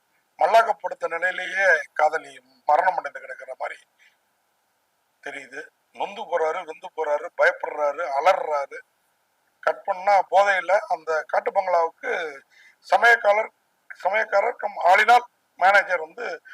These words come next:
நம்ம அப்புக்குட்டி. அவரு ஃபுல் போதையில பழைய காலத்து பாடல்களை கேட்டுக்கிட்டு, இந்த சவுண்டை காதுல வாங்காத மாதிரி இருக்கிறாரு, காதுல வாங்காம இருக்கிறாரு. அப்புறம் லைட்டா கேட்டோன்னே போய் பாக்குறாரு. அதுக்குள்ளார ஒரு நண்பரை கூப்பிட்டு இந்த மாதிரி விஷயத்த சொல்ல,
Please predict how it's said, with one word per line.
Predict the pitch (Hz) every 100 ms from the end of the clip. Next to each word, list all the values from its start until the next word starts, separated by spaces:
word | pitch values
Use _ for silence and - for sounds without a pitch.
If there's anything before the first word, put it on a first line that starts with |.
| -
நம்ம | - 151
அப்புக்குட்டி. | - 185 160 165 - _ _ -
அவரு | 185 185
ஃபுல் | - 208
போதையில | 185 196 202 185 196 - _ _
பழைய | - 170 170
காலத்து | 165 -
பாடல்களை | 175 185 170 165 156
கேட்டுக்கிட்டு, | 160 - - - 190 _ _ _
இந்த | 147 - 170
சவுண்டை | 196 175
காதுல | 170 185
வாங்காத | 175 170 165
மாதிரி | 160 175 190
இருக்கிறாரு, | - 156 156 147 175 _ _ -
காதுல | 165 170
வாங்காம | 175 202 208 196
இருக்கிறாரு. | 175 175 160 - - -
அப்புறம் | 180 175
லைட்டா | 220 233 226
கேட்டோன்னே | 214 220 220 226
போய் | 202 196 -
பாக்குறாரு. | 190 190 180 170 160 - - -
அதுக்குள்ளார | 170 190 202 208 196
ஒரு | 175
நண்பரை | 165 175 208 185
கூப்பிட்டு | 180 - 196 175
இந்த |
மாதிரி | 170 175
விஷயத்த | - 202 170
சொல்ல, | - 160 165